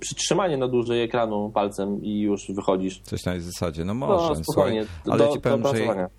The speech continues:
Speaker 2: ja jestem wielkim zwolennikiem fizycznego przycisku, także, także tym bardziej teraz
Speaker 1: Tylko
Speaker 2: tego
Speaker 1: masz
Speaker 2: Galaxy.
Speaker 1: jedne-, tylko masz jednego wielkiego przeciwnika, Steve'a Jobsa, który nie lubi fizycznych przycisków.
Speaker 2: No wiem o tym,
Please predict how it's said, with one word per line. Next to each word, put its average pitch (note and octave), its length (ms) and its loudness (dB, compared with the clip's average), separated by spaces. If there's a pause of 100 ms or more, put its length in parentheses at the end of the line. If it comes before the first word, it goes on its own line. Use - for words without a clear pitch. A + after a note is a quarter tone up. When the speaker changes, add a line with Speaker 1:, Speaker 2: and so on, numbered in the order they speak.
Speaker 2:
ja A#2+ 180 0
jestem A#2 260 -2
wielkim A#2 440 -2
zwolennikiem G2+ 760 -2
fizycznego F2 600 -4
przycisku, - 460 -8
także, D2 600 -6
także D#2 500 -6
tym F#2 120 -4
bardziej F2+ 220 -4
teraz G2 140 -2 (100)
Speaker 1:
Tylko F3 140 2
Speaker 2:
tego E3 120 2
Speaker 1:
masz F2+ 180 2
Speaker 2:
Galaxy. D3+ 180 -2
Speaker 1:
jedne-, - 140 2
tylko - 160 -8
masz D3+ 180 0
jednego E3+ 300 0
wielkiego D#3 300 0
przeciwnika, C3+ 520 0
Steve'a D3 420 2
Jobsa, B2 220 2
który A#2 220 0
nie A#2+ 160 2
lubi C#3 320 2
fizycznych C3 460 -2
przycisków. - 180 -6 (720)
Speaker 2:
No A#2 220 -2
wiem G2 360 -2
o C2+ 80 -6
tym, - 180 -10